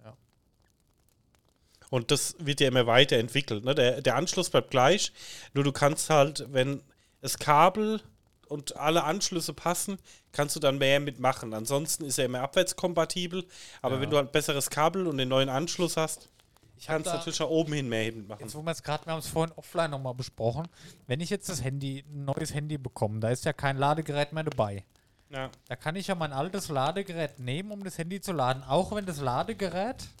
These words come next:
Speaker 1: ja, mehr Power reinlässt, wie das Handy verträgt. Angenommen, das Handy kann mit
Speaker 2: Mhm.
Speaker 1: dreißig Watt geladen werden, aber mein Ladegerät schafft siebenundsechzig Watt. Geht das?
Speaker 2: Ja.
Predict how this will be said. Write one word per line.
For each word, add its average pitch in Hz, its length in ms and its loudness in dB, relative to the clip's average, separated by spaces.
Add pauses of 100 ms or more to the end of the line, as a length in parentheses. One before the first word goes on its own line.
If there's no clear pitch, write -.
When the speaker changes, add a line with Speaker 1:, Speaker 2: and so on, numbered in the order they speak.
Speaker 1:
ja, 127 160 0
mehr 156 380 -2 (180)
Power 190 560 2
reinlässt, 156 840 -4
wie 160 100 -2
das 156 180 -2
Handy 165 300 -6
verträgt. 117 680 -4 (600)
Angenommen, 196 440 0
das 165 140 -6
Handy 185 300 -4
kann 165 280 -6
mit 165 140 -6
Speaker 2:
Mhm. 143 80 -6
Speaker 1:
dreißig 147 440 -2
Watt 151 220 0
geladen 147 420 -2
werden, 202 160 -4
aber 143 180 -2
mein 135 140 -4
Ladegerät 156 640 -4
schafft - 240 -6
siebenundsechzig 160 880 -2
Watt. - 280 -4 (840)
Geht 135 280 -4
das? - 460 -6 (320)
Speaker 2:
Ja. 120 120 -12